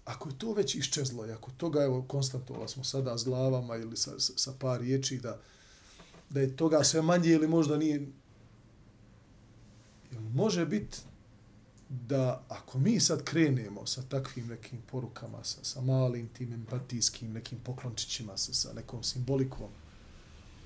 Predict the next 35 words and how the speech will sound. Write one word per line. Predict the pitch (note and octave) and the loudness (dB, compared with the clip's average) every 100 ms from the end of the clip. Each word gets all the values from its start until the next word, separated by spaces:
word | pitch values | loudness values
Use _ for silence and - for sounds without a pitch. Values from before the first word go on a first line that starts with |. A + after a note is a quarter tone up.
| - - - - - - | -18 -18 -18 -18 -10 0
da | C3+ | 0
bi | |
to | C3 F#3 | 2 4
možda | G3 G3+ E3+ | 6 8 8
otvorilo | C3+ F3+ F3+ D#3 | 8 4 4 6
neka | D#3 D#3 C#3 | 4 2 0
vrata | C3 C3+ C#3+ D#3 - | 4 6 6 6 2
hajra | C3 C#3 C3 G#2+ - - - - - - - - - - - | 0 4 4 2 -8 -16 -18 -18 -18 -16 -18 -18 -18 -16 -4
koja | C3+ A#2 | 0 0
su | B2+ | 0
zaboravljena | B2 C3 B2+ G#2+ F#2+ | 0 2 2 0 -6
davno? | F#2 F#2 G2+ - - - - - - - | -10 -10 -12 -16 -18 -18 -18 -18 -18 -6
A | B2+ | 0
vi | C3 | 4
znate | B2+ C#3 D#3 G#3+ - F#3 | 4 8 10 10 8 -2
da | D3+ | 0
je | C#3+ | 0
najbolje | C#3 G#3 A#3 C#3+ A3+ G#3+ F3+ | 4 6 6 8 8 8 6
kod | E3 D#3 | 4 4
Allaha | E3+ F#3+ D#3+ | 8 8 6
djelo. | C3+ D3 - - - - - - - - - - | 6 4 2 -2 -4 -4 -6 -4 -4 -2 -2 4
Pa | F3+ C#4 - | 4 4 4
imate, | G#3+ A3 F#3+ F3 F3 - - - - | 8 8 8 4 -2 -4 -12 -12 -4
imate | G3 A3 F3+ D#3+ | 2 4 4 0
kod | D#3+ C#3+ | 0 2
Allaha | D3 E3+ G3 E3+ | 6 8 8 6
djela | C3+ F3+ G3 F#3 | 4 6 6 4
koja | E3+ E3+ D#3+ | 2 4 4
su | D3 | 4
zapisana | C3+ F3+ F#3 D#3+ C3+ C#3 C3 A#2+ - | 4 4 4 0 0 0 -2 -4 -4
Kur'anom | C3+ C#3+ D#3+ F#3+ D#3+ | -2 4 6 6 4
i | |
Sunnetom | B2+ E3+ G3+ G3+ F#3 | 2 4 4 4 0
i | E3+ | 0
kaže | - D#3+ | 2 4